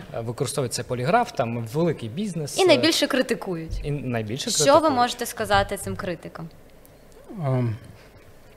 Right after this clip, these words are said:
Speaker 3: то є їх робота, м, нехай цим займаються. Ем, але, м, з іншої сторони, е, м, дійсно,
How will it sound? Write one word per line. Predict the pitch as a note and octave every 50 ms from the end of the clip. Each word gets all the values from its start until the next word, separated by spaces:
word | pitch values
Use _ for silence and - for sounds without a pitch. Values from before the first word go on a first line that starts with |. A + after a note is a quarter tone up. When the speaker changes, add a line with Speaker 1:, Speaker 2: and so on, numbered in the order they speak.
| - - - - - - - - - - - - - - - - - - -
Speaker 3:
то | - -
є | C3 B2+ C3
їх | C3 B2+ A#2+ -
робота, | C#3 C3+ B2+ B2+ D#3+ F3+ - C#3 B2 -
м, | - - - - - - - - - - - - - - - F#3 E3+ C3 B2 - - C3 C3 B2
нехай | A#2+ G#2 - B2+ B2
цим | - - C3 B2+
займаються. | A#2 A#2+ B2+ B2 C3 C#3+ D#3 E3 D#3+ D3+ - - C#3 B2+ - - - - - - - - - - - - - - - - - - - - D#3+ C#3
Ем, | A2+ A#2 A2+ A2+ A2 A2+ A#2 A#2 A#2 A#2 - - - - - - - - - - - - - - - - - - - - - - -
але, | - A#2+ B2 B2 B2+ B2+ B2 A#2 - - - - -
м, | - C3 B2+ B2 B2+ B2+ B2 - B2 A#2+ B2 C3 C3 C3 D#3 - - C3 B2+ C3+
з | B2 A#2+ B2+
іншої | C3 - - - C3 A2+
сторони, | - - - C3 C3 B2+ C#3+ E3 G3+ F#3+ - - - - - - - - - - -
е, | C#3 B2+ B2 B2 A#2+ A#2+ A#2+ A2+ G#2+ - - D#3
м, | D3 C3 C3 C3 C3+ C3+ C3 B2 B2
дійсно, | B2 B2 A#2+ - - - A#2 A2+